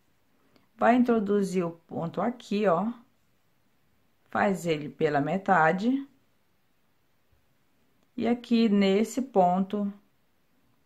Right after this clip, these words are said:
você vai introduzir o ponto, vai puxar e vai fechar todas as laçadinhas da agulha. Uma, duas, três, quatro, cinco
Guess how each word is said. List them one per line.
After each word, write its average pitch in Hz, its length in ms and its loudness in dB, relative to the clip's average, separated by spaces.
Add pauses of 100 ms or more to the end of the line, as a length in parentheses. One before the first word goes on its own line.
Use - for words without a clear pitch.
(120)
você 190 260 -6
vai 175 180 0
introduzir 151 760 -4
o 135 60 -6
ponto, 240 760 0 (600)
vai 160 180 -6
puxar 190 880 -2
e 226 160 -2
vai 202 180 0
fechar 202 420 -4
todas 190 640 -2
as 196 160 -2
laçadinhas 170 800 -4
da 180 100 -2
agulha. - 380 -8 (1600)
Uma, 202 460 2
duas, 180 680 -2
três, 151 540 -4
quatro, 131 500 -6
cinco - 400 -12